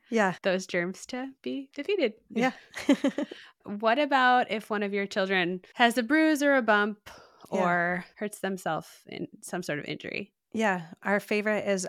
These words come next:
Speaker 1: Arnica gel, and they have topical cream that you can put on, or even one that's, it dries really quickly 'cause it has, like, alcohol in it or something. So we just rub that on, and that really does help a lot. That's my favorite.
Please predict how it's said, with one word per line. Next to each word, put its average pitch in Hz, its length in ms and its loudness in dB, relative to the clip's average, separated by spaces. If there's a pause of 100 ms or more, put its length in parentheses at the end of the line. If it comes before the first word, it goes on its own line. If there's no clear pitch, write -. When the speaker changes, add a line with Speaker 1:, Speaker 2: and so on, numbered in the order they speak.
Speaker 1:
Arnica 190 460 -2
gel, 240 440 -2 (200)
and 185 140 0
they 190 60 0
have 185 420 -4
topical 190 640 -2
cream 185 420 -4
that 190 140 -4
you 185 80 -2
can 185 140 -8
put 196 160 0
on, 185 260 2
or 165 100 -2
even 175 280 -2
one 160 140 -4
that's, 156 260 -10 (120)
it 196 160 -2
dries 185 320 2
really 190 180 2
quickly 180 360 -2
'cause 180 160 -8
it 175 100 -4
has, 170 220 -6
like, 175 140 -8
alcohol 170 420 -4
in 170 140 -2
it 165 120 -4
or 165 80 -2
something. 165 400 -6
So 180 400 4 (480)
we 220 120 2
just 214 220 2
rub 202 240 6
that 185 220 4
on, 170 300 -2
and 175 320 0
that 170 280 2 (220)
really 220 340 2
does 180 360 0
help 175 400 -4 (200)
a 180 80 2
lot. 165 540 -6 (400)
That's 202 220 0
my 190 100 2
favorite. 151 400 -2